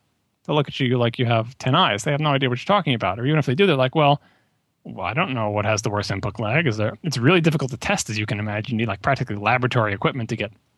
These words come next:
milliseconds of input lag. And there's no standard for measuring it, and they generally just don't even care about it. So if you're afraid of getting a T V that makes games almost unplayable, and there were some very early televisions, especially very early L C D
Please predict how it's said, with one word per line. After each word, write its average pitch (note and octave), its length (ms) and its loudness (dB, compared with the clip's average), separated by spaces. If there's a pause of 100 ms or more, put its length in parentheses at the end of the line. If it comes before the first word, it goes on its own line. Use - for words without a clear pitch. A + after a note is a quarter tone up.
(520)
milliseconds A#2+ 680 0
of A2+ 80 -2
input B2 280 0
lag. G2 320 0 (560)
And D3+ 140 4
there's C#3+ 120 6
no F3+ 100 6
standard E3 400 2
for F3+ 80 2
measuring B2 380 0
it, D#3 120 0 (400)
and F3 180 4
they G3 80 6
generally G#3 300 6
just G#3 140 4
don't A3 140 4
even G#3+ 160 2
care C4 200 2
about A2 220 0
it. A2+ 80 -12
So C#3+ 180 2 (540)
if E3+ 160 -2
you're E3+ 280 4 (340)
afraid G3 400 2
of E3 80 0
getting D#3+ 220 2
a C#3 60 0
T F3 200 0
V E3+ 260 2
that B2+ 120 0
makes C3 260 0
games B2 280 4
almost B2 240 2
unplayable, A2 480 0
and G2 100 -2
there A2 100 0
were C3 140 4
some A2+ 200 -4
very A#2 240 2
early B2+ 300 2
televisions, G#2+ 460 -4
especially D3 380 0
very A#2+ 240 0
early A2+ 320 2
L A2+ 120 0
C A2+ 120 -2
D C3 340 2